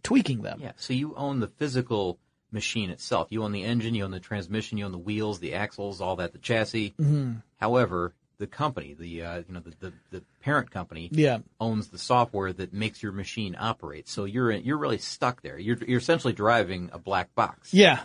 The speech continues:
Speaker 1: and it means that you have to, if you, if you ever have to do any maintenance or repair, uh, you pretty much have very few options open to you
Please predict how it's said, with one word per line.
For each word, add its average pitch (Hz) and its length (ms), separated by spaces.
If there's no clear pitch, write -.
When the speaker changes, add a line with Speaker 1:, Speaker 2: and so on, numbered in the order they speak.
Speaker 1:
and 165 160
it 170 60
means 175 300
that 165 100
you 160 160
have 147 380
to, 151 360
if 143 180
you, 147 300
if 143 160
you 143 100
ever 143 140
have 143 240
to 156 80
do 151 140
any 147 120
maintenance 143 380
or 139 80
repair, 143 640
uh, 131 380
you 139 200
pretty 196 280
much 147 260
have 139 360
very 156 320
few 151 260
options 135 380
open 165 300
to 127 120
you 123 320